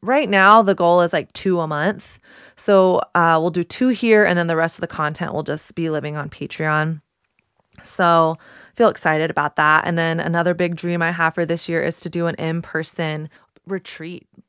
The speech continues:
where we're doing yoga and movement and eating healthy food and having different experiences where we're doing different spiritual disciplines like meditation and centering prayer and journaling and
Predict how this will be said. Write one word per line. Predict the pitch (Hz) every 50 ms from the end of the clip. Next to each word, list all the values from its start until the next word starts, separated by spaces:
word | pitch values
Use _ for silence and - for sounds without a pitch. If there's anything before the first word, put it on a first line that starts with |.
| _ _ _ _ _
where | - 180 180
we're | 175 175
doing | 170 175 180 180 175 170 165
yoga | 165 170 180 165 170
and | 165 160 156 - 156 160 160
movement | 160 165 180 165 165 170 156 156 156 -
and | - 170
eating | - 185 180 185 196
healthy | 175 185 185 180 - 180 175
food | - - 190 170 170 165 160
and | 160 160 160 151 - - - - - _ -
having | - - 175 185 185 196 196 190 190 190 185 185 - - - - _ _ _ _ _ _ - 160
different | - 202 202 - 214 208 202 190 - - _ _ _ _ _ -
experiences | 202 196 - - - 202 202 196 196 185 - 196 180 170
where | 185 180 170
we're | 170 175 175 180
doing | 170 160 196 202 202 202
different | 190 214 208 190 190
spiritual | - - 196 185 - 202 190
disciplines | 170 185 170 - 196 - 190 175 170 170 165
like | 175 160 160 160
meditation | 175 180 180 180 185 - 202 170 175 - - 175 156 156 156
and | 156 165 -
centering | - 196 190 180 175 170 170 170
prayer | - - 175 160 160 156 160
and | 156 160 170
journaling | - - 196 196 196 190 180 175 170 165 165 160 160 156 156 156 156 -
and | - - 160 160 160 160 160 160 160 165